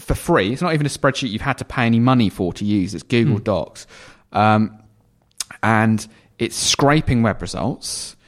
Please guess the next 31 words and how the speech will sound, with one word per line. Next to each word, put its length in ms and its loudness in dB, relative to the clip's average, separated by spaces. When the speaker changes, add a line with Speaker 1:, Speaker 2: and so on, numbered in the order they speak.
Speaker 1:
it's 160 -8
ordering 360 4
them, 140 0
it's 120 -6
manipulating 640 0
them, 100 -4
and 60 -6
it's 80 -14
turning 280 -2
all 80 -2
kinds 280 -6
of 80 -10
data 320 -2
into 180 -12
Speaker 2:
Now, 20 -6
Speaker 1:
interesting 200 4
Speaker 2:
when, 180 2
Speaker 1:
things. 100 0
Speaker 2:
when 120 4
you 80 4
say 200 2
scraping 600 2
web 240 0
results, 640 -6
what 160 -2
sort 160 -4
of 60 -2
things 200 0
is 100 0
it 80 -2
scraping? 500 -4